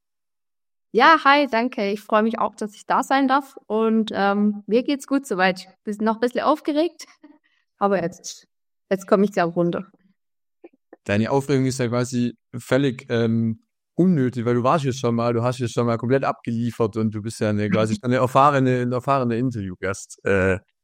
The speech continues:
Speaker 2: sehr schön. Ich hab dich let-, damals gefragt, ob du aufgeregt bist und da hast du, glaub ich, da hast du nämlich gesagt, dass du es nicht bist und, äh, <laughs> deshalb, ähm,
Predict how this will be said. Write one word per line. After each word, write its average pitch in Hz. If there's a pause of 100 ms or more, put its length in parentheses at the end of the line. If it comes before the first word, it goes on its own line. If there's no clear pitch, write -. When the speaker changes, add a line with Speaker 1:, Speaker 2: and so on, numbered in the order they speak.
(320)
Speaker 2:
sehr 113
schön. 113 (140)
Ich 120
hab 151
dich 160
let-, 170
damals 156
gefragt, 131
ob 131
du 117
aufgeregt 110
bist 117
und 110
da 107
hast 127
du, 131
glaub 117
ich, 117
da 117
hast 175
du 160
nämlich 131
gesagt, 123
dass 113
du -
es 98
nicht 147
bist -
und, 95
äh, 90
<laughs> 87
deshalb, 92
ähm, 87